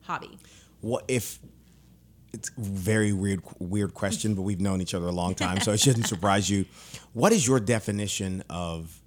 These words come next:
Speaker 2: independence for the individual?
Speaker 1: Uh, that's a good question. Um,
Speaker 2: And I'm sure it's gonna be different in terms of ratios and, and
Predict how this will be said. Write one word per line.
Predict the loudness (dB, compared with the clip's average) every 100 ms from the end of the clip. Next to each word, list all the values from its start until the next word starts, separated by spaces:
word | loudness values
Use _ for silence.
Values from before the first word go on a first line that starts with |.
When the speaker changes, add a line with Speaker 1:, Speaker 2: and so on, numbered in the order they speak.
| -10
Speaker 2:
independence | -6 -6 -6 -8 -8 -10 -12 -12 -12 -14 -14
for | -8 -6
the | -4
individual? | -6 -6 -8 -10 -10 -12 -14 -20 -20 _ _ -20 -20 -20 -18 -16 -18 -18 -10
Speaker 1:
Uh, | -6 -4 -6
that's | -8 -10
a |
good | -10 -12
question. | -12 -12 -12 -14 -8
Um, | -6 -6 -8 -12 -20 -20 -20 -20 -20 -20 -20 -20 -20 -8
Speaker 2:
And | 0 2
I'm | 2
sure | 4 4
it's | 4
gonna | 2
be | 4
different | 4 2 2 2 0
in | 0 -2
terms | 2 0 2
of | -2 -4 -8
ratios | -2 0 0 0 0 0 -2 -4
and, | -4 -4
and | -6